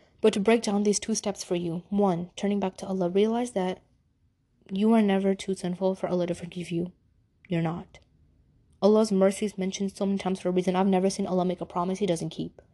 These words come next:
So if Allah's promising you that literally if you go and repent sincerely, he's gonna forgive you, I know in our brain it sounds insane. You're like, "Why would he forgive me?" But he will. Because he made us like this and he knows we're bound to mess up.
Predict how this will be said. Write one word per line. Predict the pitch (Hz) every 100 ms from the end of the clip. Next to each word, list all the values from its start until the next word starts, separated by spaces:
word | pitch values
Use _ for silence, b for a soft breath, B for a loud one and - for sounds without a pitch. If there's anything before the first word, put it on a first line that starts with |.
| b b b b
So | -
if | -
Allah's | 196 269 277
promising | - 175 196 196 202
you | 214
that | 175
literally | 180 185 208 220 226
if | 175 -
you | 196
go | 190 185
and | 190
repent | 180 190 190
sincerely, | 160 - 185 190
he's | 185
gonna | 170
forgive | 170 160 170
you, | 202 220 B B B
I | 208
know | 254 302
in | 220
our | 175 175
brain | 185 214 226
it | 190
sounds | - 185 190 - 180 _ _ _
insane. | 190 185 - - 175 185
You're | 214
like, | 190 185
"Why | 165
would | 175
he | 180
forgive | 185 175 190
me?" | 214
But | 214
he | 220
will. | 254 202 190 _ b b b b _ _ -
Because | 220 233
he | 233
made | 226 208
us | 185 160
like | 170
this | 190
and | 196
he | 185
knows | 208 214
we're | 196 180 -
bound | 170 180
to | 175
mess | 170 -
up. | 196 -